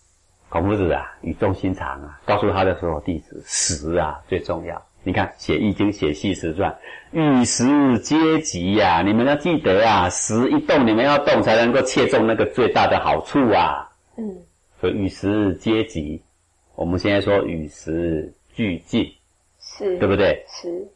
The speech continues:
Speaker 1: 那他教出来的学生，真的个个都忠肝义胆的为国。可是他的国君，真的，他的国君做不好的事情，他们敢忠肝义胆的正面直斥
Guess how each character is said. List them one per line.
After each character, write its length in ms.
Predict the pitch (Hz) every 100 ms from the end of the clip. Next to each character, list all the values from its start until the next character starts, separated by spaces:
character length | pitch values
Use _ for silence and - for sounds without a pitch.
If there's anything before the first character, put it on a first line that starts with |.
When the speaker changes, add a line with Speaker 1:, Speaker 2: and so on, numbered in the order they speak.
| _ _ _ _ _ _ _
Speaker 1:
那 240 | 101 101 87 -
他 100 | 95
教 160 | 101
出 120 | 92
来 100 | 95
的 100 | 82
学 200 | 80 80
生， 280 | 76 82 78
真 160 | - 87
的 160 | 82 - _
个 140 | 139 107
个 120 | 101
都 140 | 87 104
忠 220 | - 107
肝 240 | 104 101 117
义 120 | 101
胆 200 | 76 69
的 120 | -
为 180 | 95 82
国。 320 | - 67 64 -
可 120 | - 104
是 140 | 131
他 300 | 117 123 123
的 100 | 110
国 300 | 90 92 92
君， 360 | 95 110 101 101 _ _ _ _
真 140 | 104 98
的， 200 | 80 -
他 120 | - 113
的 80 |
国 200 | 110 98
君 260 | 104 113 117 - _ _ -
做 100 | 120
不 140 | 139
好 180 | 104 80
的 100 | 87
事 160 | 110 92
情， 260 | 69 71 -
他 120 | 113
们 120 | 120
敢 180 | 98 82
忠 200 | 120 127
肝 200 | 131 131 131 -
义 200 | 156 110
胆 260 | - 76 73
的 80 | 80
正 220 | - 113
面 240 | 110 117 85
直 260 | - 85
斥 240 | 95 -